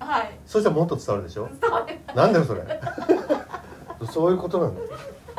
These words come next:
Speaker 1: い。
Speaker 2: でも、だいぶ具体的なこといろいろ出てるじゃない。
Speaker 1: うん、本当ですね。
Speaker 2: はい。
Speaker 1: うん。
Speaker 2: じゃあ、ここ、この回はこれぐらいにしときますか？もう大体三十分近くなってきました。
Speaker 1: はい、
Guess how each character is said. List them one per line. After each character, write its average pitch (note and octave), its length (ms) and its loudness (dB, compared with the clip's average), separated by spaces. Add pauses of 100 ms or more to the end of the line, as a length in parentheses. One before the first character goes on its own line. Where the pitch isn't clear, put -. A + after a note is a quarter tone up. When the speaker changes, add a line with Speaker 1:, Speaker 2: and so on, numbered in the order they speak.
(260)
Speaker 1:
い。 C#4+ 60 -14 (440)
Speaker 2:
で F3 140 0
も、 C#4 120 0
だ F#3 300 6
い F4+ 80 8
ぶ E4+ 100 8
具 C4+ 120 0
体 D#4 180 8
的 D#4 140 6
な C#4+ 80 4
こ A#3+ 80 0
と D#3 60 4
い B2+ 80 2
ろ B2+ 100 6
い - 20 4
ろ B2 60 0
出 B2 140 0
て B2 80 0
る G2 160 -2 (120)
じ F#2+ 80 -4
ゃ - 40 -6
な G2 60 -6
い。 - 20 -6
Speaker 1:
う - 20 -6
ん、 - 40 -6
本 E4 100 -8
当 A4 60 -4
で A#4+ 120 -4
す - 60 -14
ね。 G3+ 400 -10
Speaker 2:
は - 80 -8
い。 - 20 -6
Speaker 1:
う C#4 40 -8
ん。 C#4 60 -10 (1800)
Speaker 2:
じ C#3+ 160 4
ゃ A2+ 200 6
あ、 G#2 60 -4 (720)
こ G3+ 160 0
こ、 C4 440 4 (220)
こ B3 140 2
の C#4+ 100 0
回 C4+ 200 2
は A3+ 100 4
こ G3+ 140 2
れ F#3 80 8
ぐ F3+ 80 4
ら F3+ 80 6
い F3 40 4
に E3+ 60 0
し E3 40 -4
と E3 60 -6
き D#3+ 60 -4
ま D3+ 80 -2
す D3+ 100 -10
か？ F2+ 100 -4
も B2+ 160 0
う D3+ 60 6
大 D#3+ 160 8
体 E3 100 6
三 D#3+ 180 2
十 D#3 80 0
分 D3+ 100 -8
近 - 180 -14
く A2 40 -4
な A2 120 0
っ - 20 -4
て - 60 -8
き - 40 -8
ま - 60 -2
し - 60 -4
た。 - 40 -16
Speaker 1:
は - 20 -16
い、 - 20 -18